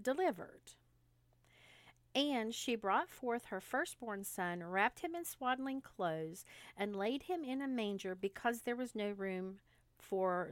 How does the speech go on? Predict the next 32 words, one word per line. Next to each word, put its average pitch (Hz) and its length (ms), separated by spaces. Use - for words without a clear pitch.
them 190 380
in 180 240
the 175 160
inn. 170 540
And 202 300
there 220 480
were 190 400
in 214 220
the 254 100
same 349 340
country 202 440
shepherds 240 520
abiding 185 640
in 214 280
the 208 420
field, - 640
keeping 277 480
watch 190 420
over 185 240
their 208 180
flock 175 460
by 196 140
night. 190 340
And 214 220
lo, 254 200
the 311 140
angel 233 380
of 240 120
the 285 120
Lord 170 480
came 202 280
up 233 180